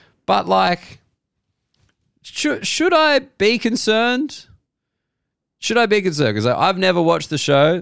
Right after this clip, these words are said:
despite, despite how much she has watched it. I do assume that I've actually seen it without realizing that it was vaguely chronological or linear. But,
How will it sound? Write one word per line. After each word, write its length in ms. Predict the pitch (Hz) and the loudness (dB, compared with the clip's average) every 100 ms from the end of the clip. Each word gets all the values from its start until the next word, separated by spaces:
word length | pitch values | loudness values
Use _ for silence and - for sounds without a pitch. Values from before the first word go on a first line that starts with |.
| - | -6
despite, 640 | 151 - - 156 165 160 - _ _ _ _ _ | -8 -8 -2 0 2 0 -4 _ _ _ _ _
despite 560 | 135 - 175 190 180 - | -12 -4 0 0 0 -4
how 160 | 160 165 | -4 -2
much 220 | 160 151 | -2 -2
she 220 | 160 151 | -2 0
has 140 | 147 | 0
watched 320 | 120 139 123 127 | 0 -2 -2 -4
it. 140 | 110 - | -4 -2
I 100 | 123 | -2
do 180 | 151 | 0
assume 380 | 147 - 147 131 | 0 0 0 0
that 80 | 113 | 0
I've 160 | 110 - | -2 -2
actually 460 | 131 - 139 117 | -6 -4 -4 -4
seen 500 | 113 - - 131 143 | -4 -8 -6 -2 -2
it 240 | 117 92 - | -4 -6 -8
without 300 | 113 117 110 | -2 -2 -2
realizing 720 | 117 117 110 107 104 104 101 | -2 0 0 0 -2 -4 -6
that 100 | 104 | -6
it 40 | |
was 180 | 101 101 | -6 -6
vaguely 480 | 95 117 117 107 104 | -4 -2 -2 -2 -4
chronological 720 | - 123 117 113 107 107 110 | -4 -4 -2 -2 -4 -2 -2
or 80 | 104 | 0
linear. 500 | 104 135 117 98 90 - _ _ _ _ | 0 0 0 -2 -4 -10 _ _ _ _
But, 560 | 101 127 123 117 _ | -4 -2 0 -4 _